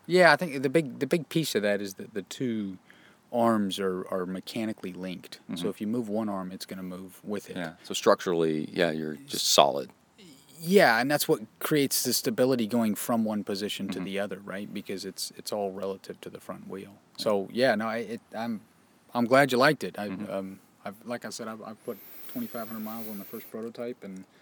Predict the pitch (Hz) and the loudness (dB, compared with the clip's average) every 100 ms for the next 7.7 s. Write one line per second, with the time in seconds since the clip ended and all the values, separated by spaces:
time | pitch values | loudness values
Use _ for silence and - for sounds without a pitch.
0 | _ _ _ _ _ _ _ 104 113 110 | _ _ _ _ _ _ _ -14 -10 -10
1 | 95 104 - _ _ 113 113 117 90 87 | -10 -12 -14 _ _ -14 -8 -8 -8 -12
2 | 90 - - - - - _ - _ _ | -14 -12 -10 -10 -10 -20 _ -20 _ _
3 | _ _ - 87 _ _ _ 90 87 92 | _ _ -10 -10 _ _ _ -2 2 4
4 | 95 - 101 95 104 101 - - 127 127 | 4 2 0 4 4 4 0 -4 -4 -4
5 | - - - 151 98 107 92 85 80 95 | -10 -16 -12 0 6 6 6 4 4 0
6 | 139 - _ - - - - 135 175 123 | -2 -12 _ -20 -20 -20 8 12 12 10
7 | 165 123 135 - 127 120 160 | 10 10 8 6 8 8 6